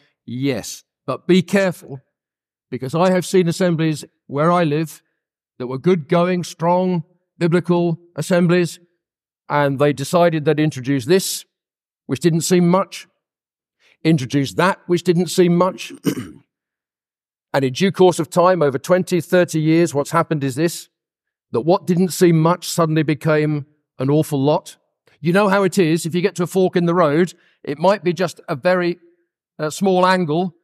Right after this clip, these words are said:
but you follow it down and it gets wider and wider and wider apart. It's like that in biblical things. And the great possibility is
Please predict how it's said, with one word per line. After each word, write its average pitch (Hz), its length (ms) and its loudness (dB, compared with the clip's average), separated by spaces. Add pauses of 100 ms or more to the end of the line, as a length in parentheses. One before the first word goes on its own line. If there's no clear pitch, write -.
(180)
but 131 80 -10
you 196 160 0
follow 202 260 2
it 190 140 -2
down 165 300 2
and 165 60 0
it 160 60 -2
gets 151 220 -8
wider 170 320 2
and 160 80 0
wider 165 260 0
and 151 120 0
wider 160 260 0
apart. 160 520 -2
It's 117 120 -16
like 180 220 0
that 170 300 -4 (720)
in 143 120 -4
biblical 151 360 0
things. 165 440 -2 (320)
And 127 120 -4
the 127 60 -4
great 143 240 0
possibility 160 680 -2
is 147 260 -4